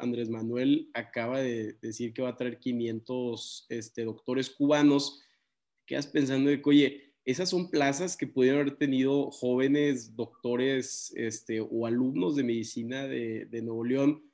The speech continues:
porque, que fue hace como un mes que entrevisté al, al director del injuve de, de Tamaulipas,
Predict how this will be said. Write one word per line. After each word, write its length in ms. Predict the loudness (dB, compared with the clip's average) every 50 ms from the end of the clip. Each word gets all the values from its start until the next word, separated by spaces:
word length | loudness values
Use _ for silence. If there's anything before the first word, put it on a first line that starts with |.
| _ _ _ _ _
porque, 760 | -2 0 0 -2 -4 2 4 4 6 4 4 0 -6 -12 -16 _ _ _ -18 -18 -18 -18 _ _ _ _ _ _
que 120 | -4 -4 -2
fue 160 | 2 2 2
hace 180 | 2 2 0 -2
como 200 | -2 0 4 4
un 220 | 4 6 6 6
mes 300 | 6 4 4 2 0 -2
que 80 | -4 -6
entrevisté 840 | -4 -2 -2 -2 -2 -4 -6 -6 -4 -2 0 0 0 0 -2 -2
al, 480 | -4 -4 -4 -4 -4 -4 -4 -6 -8 -10 _ _ _ _ _ -14
al 400 | -12 -10 -8 -6 -6 -6 -4 -4
director 360 | -4 -4 -4 -4 -4 0 4
del 100 | 4 4
injuve 400 | 4 4 2 0 2 2 2 2
de, 320 | 2 2 0 0 -2 -4
de 160 | -4 -6 -6
Tamaulipas, 800 | -4 -4 -4 -2 0 2 4 4 4 4 2 -2 -2 -2 -6 -12